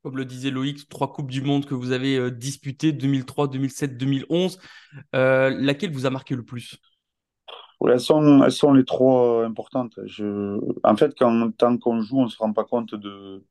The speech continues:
Speaker 2: de la, de la chance qu'on a de, de vivre ces moments-là. En fait, c'est quand, c'est quand on arrête. Que, quand vendredi, j'étais au stade, euh, quand depuis que je m'arrête, euh, je me suis arrêté, j'ai participé à des déplacements pour le tournoi à destination.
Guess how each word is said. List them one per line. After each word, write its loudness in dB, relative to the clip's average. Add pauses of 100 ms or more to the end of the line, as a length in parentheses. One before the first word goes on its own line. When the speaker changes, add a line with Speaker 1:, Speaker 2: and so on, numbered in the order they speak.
Speaker 2:
de 2
la, 2
de -4
la 2
chance 0 (100)
qu'on -4
a 2
de, -8
de -4
vivre 0
ces -6
moments-là. 2 (640)
En 0
fait, 2
c'est -6
quand, -2
c'est -10
quand 0
on 2
arrête. 2 (200)
Que, -8
quand -2
vendredi, -4
j'étais -6
au 0
stade, 0
euh, 0 (600)
quand 4
depuis -4
que 0
je -6
m'arrête, 0
euh, 0
je -8
me 0
suis -4
arrêté, 0
j'ai -6
participé 0
à 4
des -4
déplacements -2
pour -8
le -6
tournoi 0
à 0
destination. -2